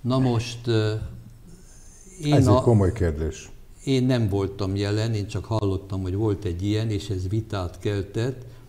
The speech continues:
Speaker 1: Volt, aki azon a párton volt, hogy ukrajnai zsidókat, mások azt mondták, hogy nem, általában ukrajnai, legfeljebb a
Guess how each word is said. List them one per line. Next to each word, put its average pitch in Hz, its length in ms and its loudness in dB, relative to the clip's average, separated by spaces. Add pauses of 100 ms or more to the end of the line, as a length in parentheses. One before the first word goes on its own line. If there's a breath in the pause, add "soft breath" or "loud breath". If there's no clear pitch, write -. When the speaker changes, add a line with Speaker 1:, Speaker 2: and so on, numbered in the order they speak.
(300 soft breath)
Speaker 1:
Volt, 226 280 6
aki 110 220 2
azon 117 340 4
a 95 60 0
párton 101 420 -2
volt, 92 140 -4
hogy 104 180 -4
ukrajnai 95 420 -2
zsidókat, 104 760 -2
mások 110 380 -4
azt 107 160 -4
mondták, 92 300 -4
hogy 104 160 -2
nem, 180 320 2
általában 98 680 -2
ukrajnai, 127 320 -2
legfeljebb 131 380 2
a 123 180 2